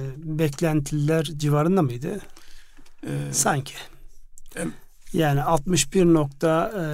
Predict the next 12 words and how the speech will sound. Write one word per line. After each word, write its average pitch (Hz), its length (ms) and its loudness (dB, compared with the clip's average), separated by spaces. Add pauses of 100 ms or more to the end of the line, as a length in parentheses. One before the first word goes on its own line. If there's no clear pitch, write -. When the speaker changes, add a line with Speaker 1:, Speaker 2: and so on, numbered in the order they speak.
(460)
Speaker 1:
doksan 147 300 -2
sekiz 147 360 -2
miydi? 127 260 -4
Tam 135 220 0
böyle 131 140 -4
şimdi 135 260 -2
bugün 139 300 0 (240)
de 135 260 -2
böyle 131 120 -4 (340)
küsuratlı 139 440 -4
söyleyince 147 440 2
olmuyor. 139 380 2